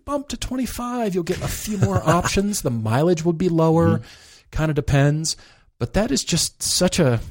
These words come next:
Speaker 1: we haven't talked about that car in a long time.
Speaker 2: Yeah, yeah, yeah.
Speaker 1: And I come back to that as just a great all-around. It's unique. It's fun, special. They're, you know, they've dropped in price quite a bit.
Speaker 2: Mm-hmm.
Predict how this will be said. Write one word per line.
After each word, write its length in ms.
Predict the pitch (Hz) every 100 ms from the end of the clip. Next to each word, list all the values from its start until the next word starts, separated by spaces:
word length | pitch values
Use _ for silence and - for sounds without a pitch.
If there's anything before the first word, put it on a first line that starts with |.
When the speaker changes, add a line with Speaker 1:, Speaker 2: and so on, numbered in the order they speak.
| - -
Speaker 1:
we 80 | 185
haven't 160 | 240
talked 220 | 170 175
about 200 | 147 135
that 180 | 123 113
car 200 | - 113
in 60 | 107
a 40 | 110
long 460 | 113 110 113 113
time. 340 | 110 107 101 78
Speaker 2:
Yeah, 220 | 65 85 -
yeah, 140 | 80
yeah. 220 | 78 73 80
Speaker 1:
And 80 | 110
I 80 |
come 220 | - 170 160
back 240 | 143 -
to 80 | 123
that 260 | 117 113 113
as 320 | 107 101 - _ _ _
just 240 | 170 175
a 80 | 123
great 500 | 98 - 107 123 135 _
all-around. 840 | 120 120 113 107 110 107 107 107 -
It's 220 | 101 - 85
unique. 480 | 95 123 170 156
It's 120 | - -
fun, 440 | - 139 135 131
special. 420 | - 131 120 120
They're, 220 | 113 95 - - _ _ _ _ _
you 80 | 110
know, 80 | 101
they've 160 | 104
dropped 300 | 104 113 110
in 80 | 101
price 360 | - 110 135 -
quite 220 | 127 113
a 40 |
bit. 280 | 104 139 -
Speaker 2:
Mm-hmm. 220 | 87 95